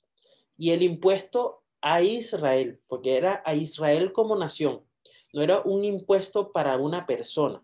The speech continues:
Si bien es cierto, se tomó una persona para ello, pero el impuesto era para todo Israel. Todo Israel debe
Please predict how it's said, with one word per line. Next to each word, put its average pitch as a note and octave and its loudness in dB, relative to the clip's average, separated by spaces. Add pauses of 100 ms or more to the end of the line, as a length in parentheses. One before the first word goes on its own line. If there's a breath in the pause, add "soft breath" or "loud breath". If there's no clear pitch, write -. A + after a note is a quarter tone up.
(720)
Si C3 -10
bien C#3 -2
es E3 -6
cierto, F3 -4
se F3 -4
tomó B2+ -6
una D3+ -4
persona C#3 -4
para A2 -6
ello, A#2+ -4 (440 soft breath)
pero C#3+ 6
el C#3+ -2
impuesto D3+ -2
era E3 0
para C3+ -2
todo D3 -2
Israel. A#2 -8 (200)
Todo G3 6
Israel C#3 -4
debe B2 0